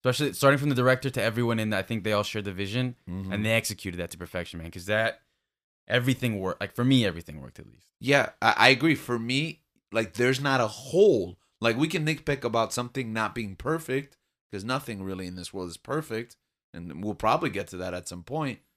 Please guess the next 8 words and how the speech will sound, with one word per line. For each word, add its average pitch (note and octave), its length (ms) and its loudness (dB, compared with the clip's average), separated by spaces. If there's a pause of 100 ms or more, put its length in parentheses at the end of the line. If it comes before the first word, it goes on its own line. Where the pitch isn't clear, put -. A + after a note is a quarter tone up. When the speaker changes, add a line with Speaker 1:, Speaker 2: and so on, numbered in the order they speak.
(360)
Speaker 2:
But F#2+ 480 4 (800)
there's C3 280 2
not D3 280 2
a A#2+ 160 4
flaw A2+ 800 4 (420)
in A#2 260 -2
the A2+ 100 -2
structure. C#3 600 -2